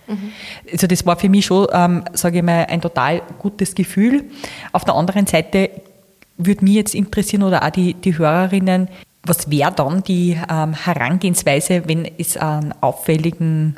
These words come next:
Speaker 2: Knoten vielleicht auf der Mammographie zu sehen gibt oder, ähm, im Ultraschallbild, ähm, was, also wie gehst du dann mit diesen Patientinnen um? Und, äh, weil du bist ja grundsätzlich keine Onkologin, du musst ja dann die Patientin irgendwo anders hinschicken.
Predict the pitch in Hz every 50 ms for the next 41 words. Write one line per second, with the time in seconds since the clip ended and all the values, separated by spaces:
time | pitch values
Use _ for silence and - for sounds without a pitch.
0 | - - _ _ _ _ - - 180 170 165 - - 202 190 170 - - - 175
1 | 147 135 151 - - - - - - 160 - - 175 160 151 139 147 165 - -
2 | 185 - - 196 - - 208 - - 160 151 175 175 - 196 185 190 - - -
3 | - 160 170 165 165 165 156 160 - - - 165 165 - - 175 170 - 196 202
4 | 202 - - 208 190 - 175 165 175 175 - 196 196 208 196 202 202 - - -
5 | - - - - - 165 165 160 - 156 147 156 165 - - - - - - 185
6 | 165 170 170 - 151 151 151 - - 175 180 170 175 170 165 - 190 - 190 175
7 | 175 165 - - 143 143 - - 180 175 165 165 - - 170 165 160 156 - -
8 | - - - - _ - - 160 143 190 - 180 - - 180 - - 175 - -
9 | 160 - - 175 - - - 165 - 165 165 - - 175 165 165 170 160 220 208
10 | 190 202 - - - - - 175 165 185 175 - - 175 170 170 165 170 170 175
11 | 170 165 170 - - - - - - - 170 - 151 151 147 - 185 170 170 165
12 | - 175 160 139 165 147 - 160 - 139 120 120 139 139 - - 143 139 - -
13 | - - - 139